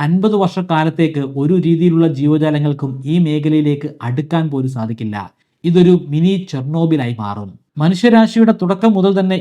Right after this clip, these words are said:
യുദ്ധങ്ങളുണ്ട്. മനുഷ്യരാശി ഇനി ഇവിടെ ഇല്ലാതെ ആയാൽ മാത്രമേ യുദ്ധങ്ങളും ഇല്ലാതെയാവുകയുള്ളൂ. ഈ യുദ്ധങ്ങളൊക്കെ ഒടുവിൽ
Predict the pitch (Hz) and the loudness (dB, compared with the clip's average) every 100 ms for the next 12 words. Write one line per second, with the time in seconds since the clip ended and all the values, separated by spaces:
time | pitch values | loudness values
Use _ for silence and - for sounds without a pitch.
0 | 147 139 160 151 113 110 101 _ _ _ | -4 -2 0 0 -4 -6 -10 _ _ _
1 | _ _ 127 139 135 165 165 165 170 170 | _ _ -6 -4 -2 2 2 0 -2 2
2 | 160 170 151 143 165 175 175 151 160 170 | 2 4 2 2 2 2 0 0 0 0
3 | 151 147 170 165 143 135 131 - 160 160 | 0 -2 -2 -2 -2 -6 -12 -10 -8 -4
4 | 196 190 180 175 135 131 135 135 123 120 | -2 0 0 -2 -6 -4 -4 -4 -4 -4
5 | 127 113 107 101 - _ _ _ _ _ | -4 -4 -6 -8 -12 _ _ _ _ _
6 | _ - 139 156 139 175 180 170 170 170 | _ -6 0 0 2 4 4 4 2 0
7 | 156 - 139 151 190 | -2 -2 -2 0 2